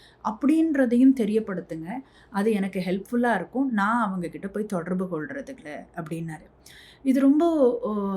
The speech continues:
ம-, மத்தவங்க பார்க்கறதுக்கு, "என்ன அந்த உலகத்துல தானே இருக்காங்க, ஐயா போய் நேரடியா அவங்க கிட்ட பார்த்து பேசிடலாமே"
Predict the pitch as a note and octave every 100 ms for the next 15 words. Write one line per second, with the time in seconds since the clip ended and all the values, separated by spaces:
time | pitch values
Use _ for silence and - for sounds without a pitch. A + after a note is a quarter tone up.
0 | F#3+ F#3 F3+ E3+ - A3+ A#3 D#4 C#4+ -
1 | G#3 G#3 A3 - F3+ F#3+ C4+ - - -
2 | - F4+ C#4+ E4+ E4+ B3+ C4+ D#4 D4+ D4+
3 | D4+ C#4+ C#4 C#4 B3 A3 G3 F#3 F3 F3+
4 | G#3 D4+ D#4 D4+ D4+ C4 B3 C#4 C#4+ C#4+
5 | C#4+ B3+ A#3 A3 A#3 B3 A3 G#3+ G#3+ A#3
6 | G#3+ A3 A#3 F#3+ E3+ D#3+ E3+